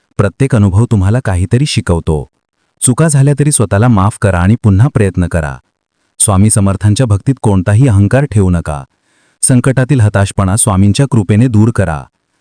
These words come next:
स्वप्नांना साकार करण्यासाठी मेहनत करा. नेहमी प्रामाणिक राहा,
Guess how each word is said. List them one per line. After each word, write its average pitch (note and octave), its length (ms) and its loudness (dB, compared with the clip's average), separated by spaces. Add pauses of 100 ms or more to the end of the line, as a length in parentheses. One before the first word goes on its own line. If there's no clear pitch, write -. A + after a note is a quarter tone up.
(120)
स्वप्नांना C#3+ 520 2
साकार G2+ 420 -2
करण्यासाठी G2 480 0
मेहनत F#2 400 0
करा. E2 280 -4 (460)
नेहमी G2 260 4
प्रामाणिक F#2+ 500 0
राहा, D#2+ 280 -6